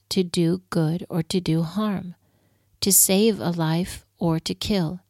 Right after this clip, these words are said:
And he looked around at them all and said to the man, "Stretch out your hand." And he did so,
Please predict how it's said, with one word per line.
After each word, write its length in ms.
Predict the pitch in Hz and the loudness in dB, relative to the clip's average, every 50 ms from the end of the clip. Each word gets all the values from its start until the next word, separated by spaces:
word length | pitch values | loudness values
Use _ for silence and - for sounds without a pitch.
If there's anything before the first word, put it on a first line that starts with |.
| _ _ _ _ _ _ _ _ _ _ _ _ _ _ _ _ _ _ _ _ _ _ _ _ | _ _ _ _ _ _ _ _ _ _ _ _ _ _ _ _ _ _ _ _ _ _ _ _
And 100 | - 170 | -2 2
he 100 | 170 170 | 2 2
looked 360 | 165 175 185 190 - - - | 4 2 2 0 -2 -4 -4
around 520 | 202 185 175 185 185 185 190 196 202 196 - - | -4 -2 0 0 2 2 2 0 -2 -4 -6 -6
at 180 | 175 165 175 - _ | -6 -6 -6 -6 _
them 180 | - 175 165 - - | -6 -6 -6 -4 -4
all 440 | 160 160 156 156 156 170 165 - _ _ _ _ _ _ _ _ | -2 0 0 0 -2 -4 -6 -10 _ _ _ _ _ _ _ _
and 160 | - 180 175 170 | -2 -2 0 2
said 300 | - - 190 185 180 - | 0 0 0 0 -2 -4
to 100 | - 185 | -8 -10
the 100 | 170 170 | -8 -8
man, 400 | 170 170 165 165 170 180 185 - _ _ _ _ _ _ _ _ - - - _ | -6 -6 -4 -4 -6 -8 -10 -14 _ _ _ _ _ _ _ _ -20 -20 -20 _
"Stretch 540 | - - - - - - 190 208 - - - - | -4 -4 -2 -2 0 2 2 2 0 -2 -4 -2
out 300 | 190 185 185 196 - - | -2 0 0 0 -2 -4
your 160 | 220 175 170 170 | -4 -2 -2 -2
hand." 480 | 156 165 170 165 165 165 175 180 - _ _ _ _ _ _ _ _ _ _ _ _ _ _ _ _ _ _ _ 185 | -2 -2 -4 -4 -4 -6 -8 -12 -14 _ _ _ _ _ _ _ _ _ _ _ _ _ _ _ _ _ _ _ -4
And 140 | 175 170 190 | -2 0 0
he 80 | 196 | 0
did 240 | 190 220 233 240 - | 2 2 0 0 0
so, 420 | - - - 170 160 156 156 175 | -2 -2 0 0 0 0 0 -2